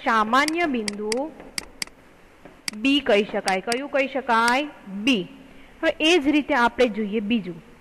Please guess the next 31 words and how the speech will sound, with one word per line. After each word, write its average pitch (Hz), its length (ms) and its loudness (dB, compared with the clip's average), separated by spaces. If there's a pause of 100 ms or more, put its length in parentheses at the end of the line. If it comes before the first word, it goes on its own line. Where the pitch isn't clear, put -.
(760)
તો 294 60 -6
બીજાની 294 360 2
અંદર 320 220 -2
શું 311 120 -6
કે 240 180 2 (480)
બે 240 160 6 (100)
સામાન્ય 294 560 6
બિંદુ 226 380 2
હોવા 196 560 6 (320)
જોઈએ. 190 400 4
તો 190 140 -4
ચાલો 196 260 6
આપણે 196 240 4
દોરીએ, 196 260 4
બે 254 260 6
સામાન્ય 247 520 4
બિંદુ 220 340 2
હોવા 208 440 4 (440)
જોઈએ. 202 260 4
તો 185 100 -2
બે 220 200 4
સામાન્ય 285 380 4
બિંદુ 277 240 2
કઈ 302 180 6
રીતે 277 200 4
દર્શાવી 226 440 6
શકાય 202 320 4
છે? 247 200 6 (2250)
બે 226 200 4
સામાન્ય 202 460 2
બિંદુ 180 320 -6